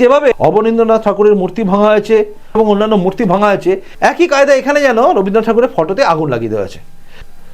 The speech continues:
যতই ভুল বোঝানোর চেষ্টা করুক কিছু কিছু মুখপাত্ররা, কিন্তু পরিষ্কার সত্যি হচ্ছে এটা যে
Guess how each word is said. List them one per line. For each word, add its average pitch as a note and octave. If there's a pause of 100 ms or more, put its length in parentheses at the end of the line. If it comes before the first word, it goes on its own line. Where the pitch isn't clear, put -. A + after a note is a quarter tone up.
(300)
যতই C4+ (100)
ভুল D4+
বোঝানোর D4
চেষ্টা C#4
করুক A3 (720)
কিছু C#4
কিছু A#3 (200)
মুখপাত্ররা, A3 (200)
কিন্তু G3 (100)
পরিষ্কার A#3
সত্যি G#3
হচ্ছে B3+
এটা F#3+ (560)
যে G3